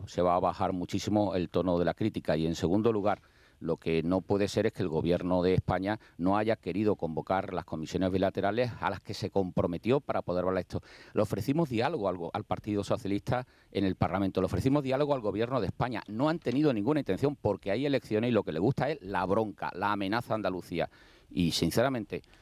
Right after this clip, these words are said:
de ataques a Andalucía ya estamos cansados. No nos dejan, desde luego, que pueda crecer Andalucía.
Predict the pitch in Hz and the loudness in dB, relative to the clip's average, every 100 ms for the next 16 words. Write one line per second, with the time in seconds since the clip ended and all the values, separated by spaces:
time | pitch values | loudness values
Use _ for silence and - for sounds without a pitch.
0 | _ - 85 92 - 123 135 117 113 104 | _ -6 -2 0 -2 -4 -4 -2 -2 -2
1 | 98 117 117 101 101 - 110 123 - 87 | -2 -2 -2 0 -4 -2 -2 -4 -6 -6
2 | 82 117 110 - _ _ - 104 127 104 | -2 0 0 -2 _ _ -6 -2 -2 0
3 | 123 127 135 - 95 92 85 95 117 127 | -2 -2 -4 -8 -2 0 2 4 4 2
4 | - - 113 123 95 - 120 120 90 85 | -4 -4 -2 -2 -6 -2 -2 0 -4 -4
5 | 135 | -2